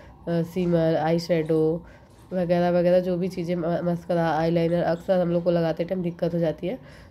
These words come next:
तो आप पहले eye makeup कर लोगे तो क्या होगा, जो भी product आपके face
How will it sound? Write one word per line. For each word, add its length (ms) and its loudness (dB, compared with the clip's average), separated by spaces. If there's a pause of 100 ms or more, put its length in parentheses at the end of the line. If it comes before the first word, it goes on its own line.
(140)
तो 160 -2
आप 280 0
पहले 280 0
eye 140 4
makeup 320 -2
कर 140 0
लोगे 200 -4
तो 120 -6
क्या 160 2
होगा, 180 4
जो 140 -2
भी 140 -2
product 320 0
आपके 200 -4
face 240 -4